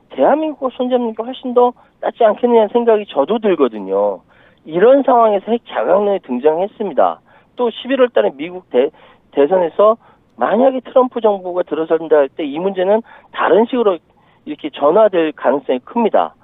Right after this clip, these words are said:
그러면 그 전까지 우리는 우리 나름대로 공론화 작업이 필요하다는 생각이 들어요.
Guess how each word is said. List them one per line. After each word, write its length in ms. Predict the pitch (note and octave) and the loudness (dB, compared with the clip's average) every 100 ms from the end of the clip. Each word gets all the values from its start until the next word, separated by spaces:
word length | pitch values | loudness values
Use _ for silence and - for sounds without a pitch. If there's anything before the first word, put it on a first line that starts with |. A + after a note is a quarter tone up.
| _ - | _ -4
그러면 440 | E3+ D#3+ A2+ A2+ | 0 0 0 -2
그 140 | - | -6
전까지 560 | - G#2+ G#2 F2 G#2+ G#2+ | -6 -6 -4 -8 -8 -12
우리는 680 | F#2 G#2+ G#2 B2 G3+ F3 G2 - _ _ _ _ | -12 -14 -8 -2 2 2 0 -8 _ _ _ _
우리 260 | - G3+ B3 | -10 -6 -2
나름대로 580 | C#3+ A#2+ F3 F#3+ E3+ F3 | -2 -2 -4 -4 -6 -8
공론화 540 | - C3 G3 G#3+ G3 | -10 -4 0 4 2
작업이 400 | E3+ C#3+ C#3+ D3 | 2 -4 -6 -10
필요하다는 540 | - - F#3+ E3+ D3+ C#3+ | -14 -4 -2 -2 -4 -8
생각이 300 | C#3+ D3+ D#3 | -8 -8 -10
들어요. 440 | - E2+ E2+ D#2+ | -12 -8 -6 -6